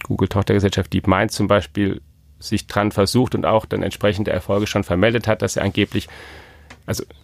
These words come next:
dass sie, die, sie sagen ja, sie haben Algorithmen geschrieben, mit denen wir den Daten-, den Energieverbrauch von einem Datenzentrum um zwanzig bis fünfundzwanzig Prozent senken können, mit Hilfe eines Algorithmus, weil du halt einfach bestimmte Spitzen besser vorhersagen kannst und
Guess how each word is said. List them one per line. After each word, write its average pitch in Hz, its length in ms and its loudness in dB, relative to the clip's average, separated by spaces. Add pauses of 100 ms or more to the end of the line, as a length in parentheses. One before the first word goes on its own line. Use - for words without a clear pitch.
(260)
dass - 160 -4
sie, - 200 0
die, 104 180 -2
sie 117 160 2
sagen 104 220 4
ja, 107 60 4
sie 107 100 2
haben 101 120 4
Algorithmen 98 440 -2
geschrieben, 107 360 2
mit 101 120 2
denen 104 200 4
wir 101 180 2
den 98 380 -2
Daten-, 95 340 -2
den 98 220 0
Energieverbrauch 101 560 0
von 98 140 0
einem 90 80 0
Datenzentrum 98 640 -2
um 95 160 -2
zwanzig 95 300 0
bis 98 120 -4
fünfundzwanzig 95 480 -4
Prozent - 320 -4
senken 101 300 2
können, 92 260 0 (300)
mit 110 140 0
Hilfe 123 280 4
eines 110 280 2
Algorithmus, 101 600 2
weil 92 120 2
du 101 60 4
halt 95 140 -2
einfach 101 380 0 (220)
bestimmte - 340 -2
Spitzen - 400 -2
besser 113 280 2
vorhersagen 107 600 2
kannst 110 440 -2
und 101 260 -2